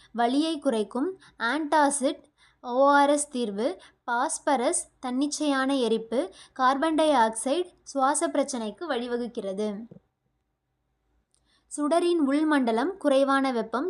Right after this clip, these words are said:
சுடரின் வெளிமண்டலம் வெப்பமான பகுதி. டிஞ்சர் ஆன்டிசெப்டிக், ஹிஸ்டமைன் ஒவ்வாமை, ஒவ்வாமை பாதிப்பு நீக்க மருந்து. ஓகேவா? ஃபோர்த் லெசனும் கம்ப்ளீட் பண்ணிட்டோம். நெக்ஸ்ட் ஃபிஃப்த் லெசன், அன்றாட வாழ்வில் விலங்குகள். ஃபர்ஸ்ட் கொஸ்டின்,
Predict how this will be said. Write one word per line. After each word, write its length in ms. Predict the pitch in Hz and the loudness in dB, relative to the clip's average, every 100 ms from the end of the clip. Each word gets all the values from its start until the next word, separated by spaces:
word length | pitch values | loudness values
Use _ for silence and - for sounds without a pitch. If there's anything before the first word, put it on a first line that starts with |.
| 349 | -2
சுடரின் 400 | 269 277 311 339 | 0 0 2 0
வெளிமண்டலம் 680 | 233 254 294 294 226 233 359 | 0 0 0 0 0 -2 -2
வெப்பமான 560 | 233 220 269 269 269 285 | -4 -2 0 0 0 -2
பகுதி. 440 | 226 208 196 202 - - - | -4 -6 -8 -12 -20 -20 -8
டிஞ்சர் 460 | 220 285 320 311 330 | -2 0 0 0 0
ஆன்டிசெப்டிக், 880 | 247 254 285 302 277 226 - 294 - | 0 -2 -2 -2 -2 -4 -4 -10 -10
ஹிஸ்டமைன் 720 | 294 269 - 349 294 269 370 - | -10 -6 -4 0 0 0 -2 -2
ஒவ்வாமை, 760 | 233 233 311 330 311 349 330 _ _ _ _ _ | -2 4 6 6 4 -2 -4 _ _ _ _ _
ஒவ்வாமை 600 | 262 233 233 277 302 311 | -8 -4 0 2 2 0
பாதிப்பு 500 | 254 240 226 208 349 | 2 2 2 -2 0
நீக்க 360 | 339 262 254 269 | 2 0 0 0
மருந்து. 460 | 226 208 202 196 - | 0 -2 -4 -6 -10
ஓகேவா? 380 | 226 226 233 262 339 _ _ _ _ _ _ _ _ _ _ _ _ | -14 -10 -8 -8 -10 _ _ _ _ _ _ _ _ _ _ _ _
ஃபோர்த் 260 | 277 285 294 | -2 -2 0
லெசனும் 400 | 269 240 240 262 | -2 -2 -6 -4
கம்ப்ளீட் 320 | 240 220 220 | -6 -6 -6
பண்ணிட்டோம். 320 | 214 202 294 | -6 -4 -4
நெக்ஸ்ட் 300 | 262 214 - | -4 -6 -10
ஃபிஃப்த் 340 | 277 240 - 226 | -10 -10 -10 -8
லெசன், 360 | 214 214 233 330 _ _ _ _ _ _ | -6 -6 -8 -10 _ _ _ _ _ _
அன்றாட 440 | 240 247 294 311 311 | -10 -2 0 2 4
வாழ்வில் 380 | 254 214 269 285 | 2 2 -2 -2
விலங்குகள். 640 | 226 220 208 196 202 - - _ | -2 -2 -2 -2 -4 -6 -16 _
ஃபர்ஸ்ட் 260 | 254 - 277 | -18 -14 -8
கொஸ்டின், 400 | 269 - 285 | -8 -6 -8